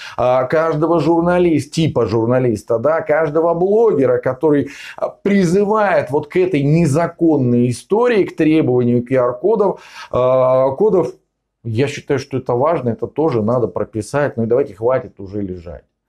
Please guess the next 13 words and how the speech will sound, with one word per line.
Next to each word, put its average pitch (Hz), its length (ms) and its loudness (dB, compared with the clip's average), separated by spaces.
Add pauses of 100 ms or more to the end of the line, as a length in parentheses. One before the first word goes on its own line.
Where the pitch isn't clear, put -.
(260)
Хватит 131 480 -4
уже 127 180 0
ре-, 131 380 0
решается 123 720 -2
наше 107 320 -6
будущее. 101 720 -8
Мы 131 260 2
люди 135 380 0
или 107 360 -4
скот, 113 460 -4
в - 40 -20
конце 101 420 -4
концов, 110 480 -4